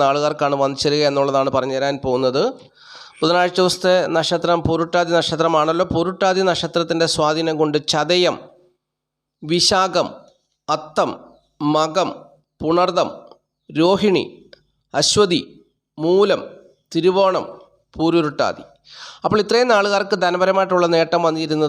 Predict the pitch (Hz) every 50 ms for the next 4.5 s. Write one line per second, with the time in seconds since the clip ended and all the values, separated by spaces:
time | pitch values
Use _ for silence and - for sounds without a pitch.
0 | 143 143 139 139 - - 156 147 139 135 147 165 160 151 131 135 131 131 123 -
1 | 135 120 110 - 123 - - - - 127 135 143 151 - 160 165 160 160 165 170
2 | 175 180 170 170 170 175 196 240 269 - - - - - - - _ _ - -
3 | 139 131 135 156 165 175 180 202 269 302 320 - - - _ _ _ - 131 135
4 | - - 170 156 156 160 156 175 202 254